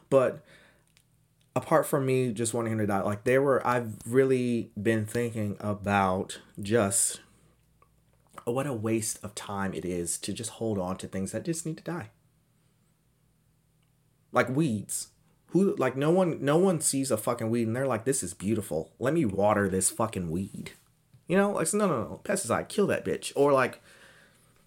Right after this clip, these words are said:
bugs. Hoes hate roaches. Ho-, hoes hate, like, bugs, period. You know, I mean, like, you see a fucking bug, like, it's, let's kill it. I feel like the only bug that no one kills is a ladybug. But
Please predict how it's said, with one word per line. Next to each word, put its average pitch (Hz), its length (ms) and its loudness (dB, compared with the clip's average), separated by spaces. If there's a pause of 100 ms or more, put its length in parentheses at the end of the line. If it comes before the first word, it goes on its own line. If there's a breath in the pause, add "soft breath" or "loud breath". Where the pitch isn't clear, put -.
(140)
bugs. 113 680 2 (440)
Hoes 202 320 4
hate 147 360 -2
roaches. 110 420 2
Ho-, 160 300 0
hoes 185 340 4
hate, 123 420 -2
like, 104 320 0
bugs, 117 240 4
period. 113 520 0
You 185 140 6
know, 196 160 4
I 180 80 4
mean, 170 160 2
like, 120 140 2
you 151 100 2
see 147 140 2
a 135 40 0
fucking 113 280 -2
bug, 101 180 4
like, 98 160 -2
it's, - 320 -4 (120)
let's 110 360 0
kill 95 160 0
it. 104 120 -2
I 135 120 4
feel 196 160 -2
like 180 80 -2
the 104 80 0
only 117 180 -2
bug 104 200 0
that 98 200 -4
no 110 160 -4
one 110 140 -2
kills 104 180 -2
is 87 100 -8
a 82 80 -8
ladybug. 85 500 -8 (340 loud breath)
But 120 280 2